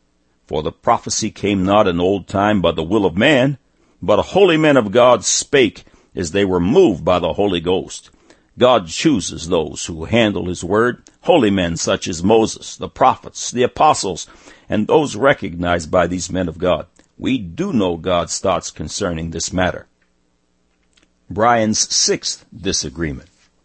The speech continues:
You provide the fact that the King James Bible proved easier to read in a survey. Who was being surveyed and who performed this survey? These are things which you failed to publish in your argument. God said answers.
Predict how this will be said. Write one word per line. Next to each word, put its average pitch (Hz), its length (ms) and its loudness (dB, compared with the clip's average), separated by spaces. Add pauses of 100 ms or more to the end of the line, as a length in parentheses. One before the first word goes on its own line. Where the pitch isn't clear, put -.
(800)
You 185 140 -4
provide 113 520 2
the 80 80 -10
fact 87 400 -2
that 78 160 -8
the 82 80 -10
King 98 340 -2
James 82 380 -4
Bible 82 440 -2
proved 87 480 -6
easier 170 440 0
to - 160 -4
read 127 300 2
in 107 120 2
a 113 60 -2
survey. - 480 0 (460)
Who 254 140 4
was 180 220 4
being 131 360 4
surveyed 107 600 2
and 104 260 0
who 170 180 -2
performed 208 580 0
this 101 160 0
survey? 90 420 2 (480)
These 135 220 4
are 185 140 6
things 117 380 2
which 92 200 -4
you 117 80 0
failed 98 380 2
to - 60 -6
publish 87 580 0 (220)
in 90 140 0
your 90 220 2
argument. 76 440 2 (1080)
God 120 260 4
said 98 320 0
answers. - 580 -4